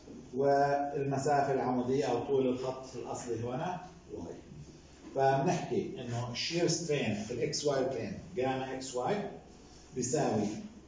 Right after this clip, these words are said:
هاي المسافة دلتا اكس على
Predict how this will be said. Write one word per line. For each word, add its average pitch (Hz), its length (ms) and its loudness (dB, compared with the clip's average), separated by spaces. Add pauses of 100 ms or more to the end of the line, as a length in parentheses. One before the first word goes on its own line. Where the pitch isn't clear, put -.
(400)
هاي 135 320 6
المسافة 120 640 2 (320)
دلتا 131 540 0
اكس - 440 -2 (760)
على 139 580 6